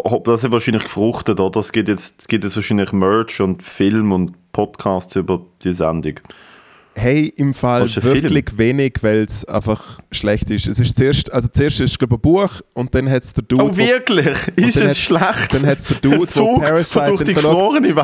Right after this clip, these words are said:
Speaker 1: Welt
Speaker 2: Es hat,
Speaker 1: fährt.
Speaker 2: nein, also es ist wie der, der Typ, wo Parasite gemacht hat, der, der, äh, so ein südkoreanischer Regisseur. Er hat einen relativ okayen Film gemacht, mit einer,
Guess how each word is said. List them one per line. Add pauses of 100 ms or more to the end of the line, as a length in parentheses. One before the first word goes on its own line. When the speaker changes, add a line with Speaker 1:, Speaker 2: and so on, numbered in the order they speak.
Speaker 1:
Welt
Speaker 2:
Es
hat,
Speaker 1:
fährt.
Speaker 2:
nein,
also
es
ist
wie
der,
der (180)
Typ, (120)
wo
Parasite
gemacht
hat, (180)
der,
der,
äh, (260)
so
ein
südkoreanischer
Regisseur. (720)
Er
hat
einen
relativ
okayen
Film
gemacht,
mit
einer,